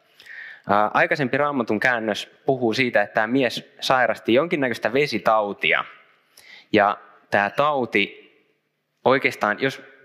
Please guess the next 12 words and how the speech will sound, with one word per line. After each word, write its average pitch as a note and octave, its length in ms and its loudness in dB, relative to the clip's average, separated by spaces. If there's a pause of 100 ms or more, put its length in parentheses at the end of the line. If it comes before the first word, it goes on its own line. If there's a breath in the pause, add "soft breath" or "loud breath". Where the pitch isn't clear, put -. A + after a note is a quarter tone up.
(260)
ih-, F3+ 240 4
jos D#3 200 0
jollain F#3 240 2
ihmisellä B2+ 440 2
oli B2 340 0
vesitauti, G2+ 840 -2 (340 loud breath)
se - 120 0
oli B2 60 2
jonkinnäköinen E3 440 2
munuais- C3+ 440 0
tai G2+ 180 0
sydänsairaus. A#2+ 1300 0